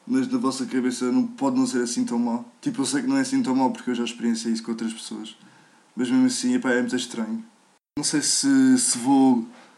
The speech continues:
se vou começar a habituar-me a isso ou não, mas, mas espero pelo menos que isso melhore,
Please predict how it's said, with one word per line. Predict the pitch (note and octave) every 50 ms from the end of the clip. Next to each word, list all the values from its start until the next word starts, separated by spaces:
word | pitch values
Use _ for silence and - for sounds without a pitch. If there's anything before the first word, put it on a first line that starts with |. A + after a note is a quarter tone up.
| _ _ _ _ _ _ _ -
se | - - -
vou | C#3 C#3+
começar | - C3+ D3+ D3 - D3 C3+ C3+
a | C#3
habituar-me | C#3 C3+ C3+ B2+ C3+ C3+ C3 B2 C3 B2+
a |
isso | B2+ A#2+ - -
ou | B2+ B2
não, | A#2+ A#2+ A#2 A#2 A2+ - - - - _ _ _ _ _ _ _
mas, | - - A#2+ B2+ B2+ B2 B2+ B2+
mas | A#2 B2+ B2
espero | - - C#3+ C3+ G#2+
pelo | - - - D3+ D3+
menos | B2+ C3+ C3 B2 B2+
que | - C#3
isso | B2 - - -
melhore, | C3+ B2+ B2 B2 B2+ B2